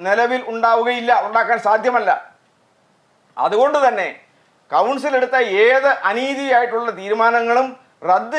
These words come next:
ചെയ്യാൻ നിങ്ങൾക്ക് അധികാരമുണ്ട്. അതുകൊണ്ട് നിങ്ങൾ ഈ, ഈ കാര്യങ്ങൾ കുറച്ചുകൂടെ, ആ, ഉണർന്ന് പ്രവർത്തിക്കണം. ഇതിനകത്തുള്ളവർ, ഈ ബോർഡ് യോഗത്തിലുള്ളവർ, അവ,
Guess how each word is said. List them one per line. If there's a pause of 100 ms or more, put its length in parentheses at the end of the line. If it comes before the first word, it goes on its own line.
ചെയ്യാൻ (300)
നിങ്ങൾക്ക്
അധികാരമുണ്ട്. (2250)
അതുകൊണ്ട്
നിങ്ങൾ
ഈ, (280)
ഈ (140)
കാര്യങ്ങൾ
കുറച്ചുകൂടെ, (720)
ആ, (300)
ഉണർന്ന്
പ്രവർത്തിക്കണം. (120)
ഇതിനകത്തുള്ളവർ, (540)
ഈ (100)
ബോർഡ്
യോഗത്തിലുള്ളവർ, (840)
അവ,